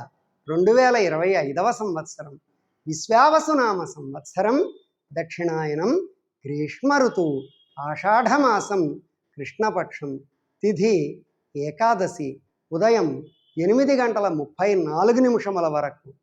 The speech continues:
వారం సోమవారం, నక్షత్రం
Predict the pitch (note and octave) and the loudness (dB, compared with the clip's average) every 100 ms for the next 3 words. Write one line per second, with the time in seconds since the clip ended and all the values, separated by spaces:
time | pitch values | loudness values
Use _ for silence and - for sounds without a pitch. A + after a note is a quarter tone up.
0 | _ _ _ D#3 E3 F3+ - F#3 - _ | _ _ _ -2 0 2 0 -4 -8 _
1 | - - E3 F#3 A3+ F#3+ D3 C#3+ - _ | -14 -6 -2 2 4 2 0 -6 -14 _
2 | - - D3+ - F3+ F3+ G#3+ | -20 -14 -12 -8 -8 -6 -2